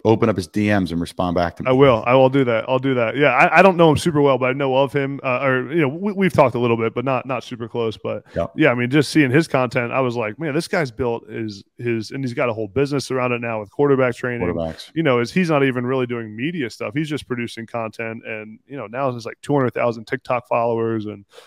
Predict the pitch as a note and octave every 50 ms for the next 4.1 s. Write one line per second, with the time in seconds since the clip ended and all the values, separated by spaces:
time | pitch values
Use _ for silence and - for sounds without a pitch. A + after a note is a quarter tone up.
0 | _ _ _ G#2 G#2+ G#2 G2 F#2+ F#2+ F#2+ - _ C#3+ C#3+ A#2+ G#2 G#2+ G#2 A#2 B2+
1 | C3+ B2+ A#2 A2+ A#2+ A#2 A#2 A2 G#2 G2+ G#2+ G#2 A2+ B2 A#2 - A2 A2 G2+ -
2 | A#2+ A2 A2 - - A2+ G#2 G#2+ A2+ A2+ A2+ - - A#2 C3 C3+ A2 G#2+ A2 -
3 | C3+ C3 - - C3 - - C3+ B2+ B2 A#2 - - C3 B2 - _ G#2+ G#2+ G#2+
4 | G#2+